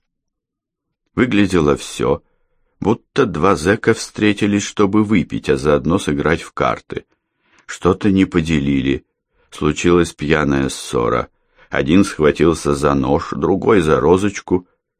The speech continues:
И вот результат. Конечно, имитацию Сергей сделал грубую, но времени у него было в обрез, и это был самый лучший экспромт,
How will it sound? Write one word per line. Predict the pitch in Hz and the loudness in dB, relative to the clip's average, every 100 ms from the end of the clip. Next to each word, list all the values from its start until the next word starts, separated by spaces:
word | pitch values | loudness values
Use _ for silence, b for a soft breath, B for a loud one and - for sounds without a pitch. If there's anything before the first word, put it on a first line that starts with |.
| _ | _
И | - 67 | -8 -2
вот | 76 92 180 | 2 2 2
результат. | 104 107 107 - 62 - - _ _ _ _ _ _ _ _ _ _ _ | -2 -2 -4 -4 -4 -6 -14 _ _ _ _ _ _ _ _ _ _ _
Конечно, | - 60 64 - 69 62 62 | -4 -2 -2 -4 -4 -2 -2
имитацию | 67 67 76 76 - 73 | -2 0 -2 -2 -2 -4
Сергей | - 73 65 76 | 0 -2 0 0
сделал | 73 64 80 71 73 69 | -2 -2 2 2 2 0
грубую, | 76 95 73 67 - - _ _ _ _ - | 2 2 0 -4 -8 -12 _ _ _ _ -4
но | 78 | 0
времени | 73 87 98 90 78 | 2 4 4 6 4
у | 73 | 4
него | 71 69 71 | 2 2 2
было | 60 67 65 | 2 0 0
в | 65 | 2
обрез, | 71 73 78 69 - - _ _ _ _ _ | 2 2 2 0 -4 -20 _ _ _ _ _
и | 65 | 0
это | 80 87 87 | 2 2 2
был | 85 87 | 2 2
самый | - 101 110 110 | 0 2 4 4
лучший | 101 107 - 80 73 | 2 0 0 2 2
экспромт, | - - 82 85 - | -2 0 2 0 -2